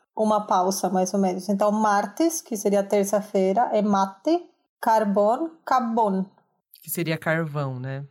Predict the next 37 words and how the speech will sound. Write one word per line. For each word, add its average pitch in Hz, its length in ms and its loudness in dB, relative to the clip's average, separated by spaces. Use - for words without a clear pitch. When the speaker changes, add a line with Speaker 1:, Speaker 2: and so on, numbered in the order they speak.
Speaker 1:
E 226 160 0
esse 233 320 0
você 220 380 0
vê 220 300 2
bastante 233 500 0
em 277 80 0
Cuba, 269 460 2
bastante 294 580 0
nas, 359 380 0
nas, 277 680 0
toda 285 240 2
a 302 40 2
costa 302 300 -2
caribe, 277 500 2
né? 196 260 0
É, 202 420 2
Speaker 2:
Hum. - 60 -8
Speaker 1:
é 220 80 2
mais 214 240 0
comum. 196 480 0
É 254 100 2
muito 294 300 2
raro 220 400 2
você 202 260 -2
ter 196 160 0
isso 196 320 -2
na, 190 540 -2
na 196 220 2
região 196 340 2
andi-, 196 340 0
andina, 202 500 0
por - 160 -10
exemplo. - 260 -16
Speaker 2:
É, 170 240 -6
aí 175 160 -2
Cuba 185 420 -4
e, 208 100 -4